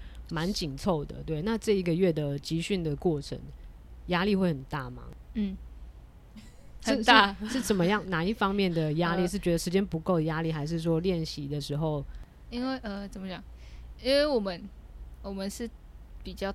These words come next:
Speaker 2: 大的，然后梅，梅老师他会希望我们大的去多带他们，然后多出声音，然后加上我那时候，那时候我跟韩讯是双队长，然后，但是我们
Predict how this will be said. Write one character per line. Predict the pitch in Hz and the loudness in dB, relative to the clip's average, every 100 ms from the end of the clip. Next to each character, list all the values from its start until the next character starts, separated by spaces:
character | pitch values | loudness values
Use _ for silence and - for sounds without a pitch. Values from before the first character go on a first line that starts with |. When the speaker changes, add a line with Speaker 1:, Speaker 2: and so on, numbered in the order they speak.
| - | -2
Speaker 2:
大 | 196 110 | -2 -2
的， | - - - - - - | -6 -16 -16 -16 -16 -12
然 | 185 | -6
后 | 185 | -6
梅， | 190 185 185 196 | -6 -8 -10 -4
梅 | 208 | -2
老 | 208 | -2
师 | 196 | -4
他 | 202 202 190 - - - - | -2 -2 -2 -10 -16 -16 -12
会 | - 220 | -2 -2
希 | - 208 | 0 -2
望 | 208 196 - - - - - - | -2 -4 -8 -18 -20 -20 -18 -12
我 | 190 | -8
们 | 185 180 | -8 -6
大 | 208 190 | -4 -4
的 | 175 170 | -6 -10
去 | - 208 190 | -10 -10 -8
多 | 190 185 | -6 -6
带 | 185 175 151 | -4 -4 -4
他 | 170 165 | -6 -10
们， | 165 - - - | -12 -16 -18 -14
然 | 170 | -10
后 | 170 175 - | -8 -8 -8
多 | 180 | -8
出 | 180 180 170 | -8 -10 -10
声 | 170 | -8
音， | 165 170 170 - - 180 | -8 -8 -12 -14 -14 -10
然 | 170 | -8
后 | 175 - - | -10 -12 -10
加 | 190 190 | -8 -4
上 | 208 196 - - - - | -4 -6 -10 -16 -16 -14
我 | 180 | -10
那 | 180 | -8
时 | 185 190 | -6 -6
候， | 175 196 | -6 -2
那 | 240 | -2
时 | 240 | 0
候 | 196 190 | 0 0
我 | 170 | -2
跟 | 165 185 | -4 -4
韩 | 180 | -4
讯 | 190 190 | -4 -6
是 | 190 | -6
双 | 185 165 165 | -8 -8 -8
队 | 170 160 | -8 -10
长， | - - - - - | -10 -12 -12 -12 -12
然 | - | -10
后， | 165 170 185 - - - - - - | -8 -8 -12 -16 -16 -14 -14 -12 -4
但 | 208 214 | -2 -2
是 | 220 190 | -2 -2
我 | |
们 | 170 156 | -2 -6